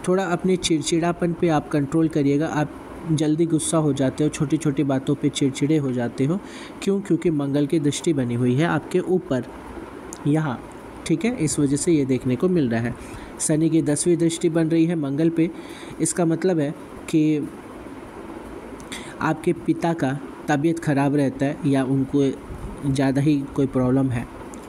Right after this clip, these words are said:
Low blood pressure तो होगा ही, लेकिन कोई और भी चीज़ें हैं जो आपको ध्यान देने की ज़रूरत है। same आपकी सास के साथ भी देखने को मिल सकता है तबीयत के लिए, ठीक है। तो ये अभी आपका chart था और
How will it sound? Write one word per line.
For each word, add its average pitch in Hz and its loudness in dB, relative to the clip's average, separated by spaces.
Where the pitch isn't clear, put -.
Low 165 4
blood 160 0
pressure 156 0
तो 156 0
होगा 151 4
ही, 151 2
लेकिन 143 2
कोई 143 2
और 147 4
भी 156 2
चीज़ें 151 2
हैं 143 0
जो 143 2
आपको 135 0
ध्यान 127 0
देने 131 2
की 135 2
ज़रूरत 131 2
है। 135 0
same 185 2
आपकी 165 0
सास - 0
के - 0
साथ 147 0
भी 151 4
देखने 135 0
को 156 2
मिल 156 4
सकता 131 0
है 139 2
तबीयत 120 0
के 117 0
लिए, 113 2
ठीक 156 0
है। 214 0
तो 156 4
ये 170 4
अभी 170 2
आपका 165 0
chart 151 2
था 175 0
और 131 4